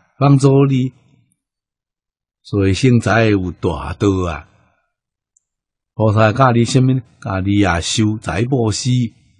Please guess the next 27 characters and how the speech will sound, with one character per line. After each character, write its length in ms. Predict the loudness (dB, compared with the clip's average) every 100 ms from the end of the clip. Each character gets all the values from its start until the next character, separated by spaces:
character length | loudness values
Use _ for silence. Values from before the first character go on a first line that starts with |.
| _ _ _ _ _ _ _ _ _ _ _ _ _ _ _ _ _ _ _ _ _ _ _ _
你 260 | 4 6 8
命 140 | 6 4 4
底 180 | 6 6
内 160 | 4
底 140 | 4 4
有 240 | 4 0
什 160 | -2 0
么 80 |
有 120 | 0 0
财 320 | -4 -4 -4
呢？ 80 | -8 _ _ _ _ _
过 80 | -6 -6 -4
去 300 | -4 -2 -4
生 380 | -4 -2 -4
中 260 | -2 -2 -2
真 220 | -4 -6 -8 -6
爱 160 | -4 -2
啊， 100 | -2
修 320 | -4 -4 -2 -2
财 260 | -6 -6
布 220 | -6 -4
施。 200 | -4 0 2 2 -2 _ _ _ _ _ _ _ _ _ _ _ _ _ _ _
这 120 | 4
一 40 | 4
生 220 | 6 4
当 240 | 2 -2
中， 240 | -2 -4